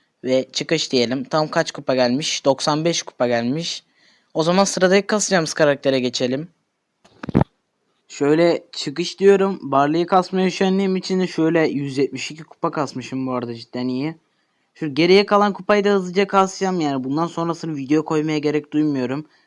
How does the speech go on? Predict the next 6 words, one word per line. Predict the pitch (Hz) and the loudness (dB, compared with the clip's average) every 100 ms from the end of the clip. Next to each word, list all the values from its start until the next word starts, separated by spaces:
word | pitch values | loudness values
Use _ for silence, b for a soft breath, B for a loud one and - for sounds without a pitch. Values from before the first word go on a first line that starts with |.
| _ - | _ -2
Hızlıca | 175 190 190 | 2 4 4
maçlarımızı | 196 185 - 190 190 180 180 | 4 4 4 2 2 0 -2
bir | 170 | -2
geçelim. | 165 160 185 165 151 - _ _ _ _ - | -4 -4 -2 -2 -4 -10 _ _ _ _ -6
Gittik | 123 - - 143 | -6 -6 -2 2
ve | 147 | 2